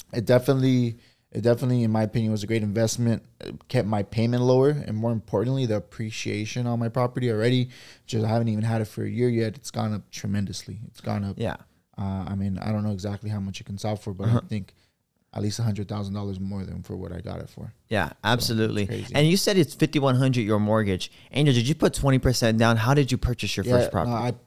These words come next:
Speaker 1: I, I purchased with F H A, uh, F H A loan, three and a half percent down.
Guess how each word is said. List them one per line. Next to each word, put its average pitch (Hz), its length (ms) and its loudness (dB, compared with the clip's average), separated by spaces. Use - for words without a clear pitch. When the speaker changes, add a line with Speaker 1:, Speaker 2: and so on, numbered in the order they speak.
Speaker 1:
I, - 40 -8
I 117 40 -2
purchased 139 240 -6
with 131 120 -2
F 120 180 0
H 117 200 0
A, 123 240 0
uh, 101 180 -4
F 110 240 -4
H 110 220 -4
A 113 120 2
loan, 113 400 0
three 113 140 -2
and 110 100 0
a - 20 -2
half 107 240 -2
percent 101 360 -6
down. 107 420 -2